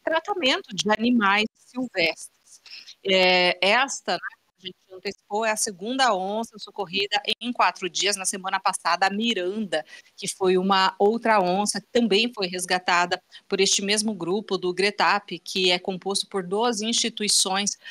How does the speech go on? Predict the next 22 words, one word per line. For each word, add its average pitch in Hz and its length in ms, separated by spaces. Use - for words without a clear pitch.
aí 180 400
que 202 200
trabalham, 185 760
é, 170 220
com 202 180
o 226 200
meio 196 440
ambiente, 214 800
é, 185 260
e 233 140
eles 254 220
resgataram 240 480
na 240 100
região 233 300
de 233 100
Miranda, 262 320
por 403 180
isso, 240 240
então, 220 240
ela 202 140
foi 202 160
batizada 175 640